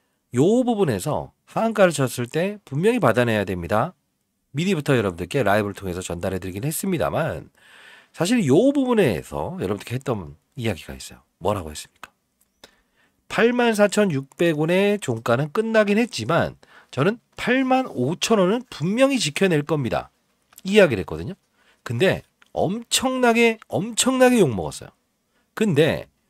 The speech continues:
자, 봐요. 이 사백 원이라는 부분을 너무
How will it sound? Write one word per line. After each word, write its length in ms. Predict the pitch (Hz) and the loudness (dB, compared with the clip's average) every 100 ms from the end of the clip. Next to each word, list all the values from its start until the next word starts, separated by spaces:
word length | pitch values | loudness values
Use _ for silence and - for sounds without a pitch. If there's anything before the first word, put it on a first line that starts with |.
| - | -4
자, 140 | 120 | 2
봐요. 300 | 117 92 147 - _ _ | 4 4 0 -8 _ _
이 120 | 170 185 | -8 -4
사백 440 | - 233 277 262 | -2 0 2 0
원이라는 520 | 240 226 214 202 196 | 0 2 4 4 2
부분을 500 | 156 107 185 87 64 _ _ _ _ | 0 -2 -2 -4 -8 _ _ _ _
너무 500 | 80 90 143 196 | 0 2 4 2